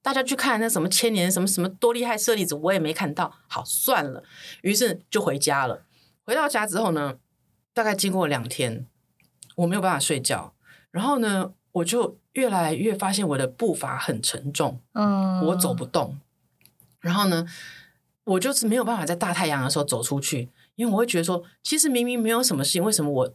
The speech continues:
Speaker 1: 拖不动我自己的脚？然后我后来那时候，因为我认识了一个，一个会通灵的女孩，她就住在我家附近。于是那个时候我就给她打了一通电话，我说：“哎，我问你一下哈，我有点不舒服。”她说，她马上在电话那头说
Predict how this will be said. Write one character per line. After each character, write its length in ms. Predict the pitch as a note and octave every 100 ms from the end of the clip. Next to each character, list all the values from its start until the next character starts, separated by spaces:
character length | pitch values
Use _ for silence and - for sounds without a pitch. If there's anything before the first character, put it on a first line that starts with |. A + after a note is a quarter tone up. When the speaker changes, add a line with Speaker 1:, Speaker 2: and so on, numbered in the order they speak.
| _
Speaker 1:
拖 220 | - A#3+
不 100 | G3+
动 200 | G3+ F#3
我 80 | C3
自 180 | F3 F#3+
己 80 | F#3+
的 100 | B2+
脚？ 380 | - - A2 - _ _ _ _ _ - -
然 140 | - A3+
后 100 | C#4
我 160 | C#3+
后 80 | D#3+
来 100 | D#3+
那 100 | D#3+
时 80 | E3+
候， 80 | E3
因 120 | G3
为 60 | F#3
我 180 | B2 C3
认 160 | E3
识 220 | D3+ D3
了 220 | C#3 A#2 -
一 80 | D#3+
个， 340 | C3+ A#2 G#2+
一 100 | -
个 240 | D3 A#2+ A2+
会 160 | F3+
通 240 | D3 D#3+ D3
灵 100 | A#2+
的 100 | A#2
女 140 | G#2+
孩， 160 | - G#2
她 80 | F#3+
就 100 | A3
住 100 | G3+
在 100 | F3+
我 80 | -
家 140 | C#3
附 240 | C#3+ A#2+ G2
近。 200 | - - _ - - -
于 100 | F#3
是 100 | G#3+
那 80 |
个 60 | G3
时 80 | F#3+
候 80 | B2
我 60 |
就 80 | C#3+
给 80 | C3+
她 120 | B2+
打 160 | B2 G#2+
了 80 | B2
一 40 |
通 220 | B2+ C#3+
电 180 | D3 A#2+
话， 180 | B2 A#2
我 120 | A#2
说 280 | - C#3+ C#3+ _ _ _ _ _
：“哎， 280 | - D3+ C3+
我 140 | - C#3+
问 200 | G#3+ A#3+
你 120 | C3+
一 40 |
下 200 | B2+ F3
哈， 320 | D#3 D#3 C#3 -
我 120 | - E3+
有 280 | F#3+ F#3+
点 280 | B3+ C4+ C3
不 120 | C#3
舒 200 | E3 -
服。” 180 | E3 B2+
她 120 | -
说， 180 | G#3 A#3 - - -
她 140 | - D#4+
马 160 | G#3+
上 140 | F3+ G#3+
在 80 | G#3+
电 160 | A3
话 100 | A3+
那 100 | G3+
头 120 | F3
说 140 | E3+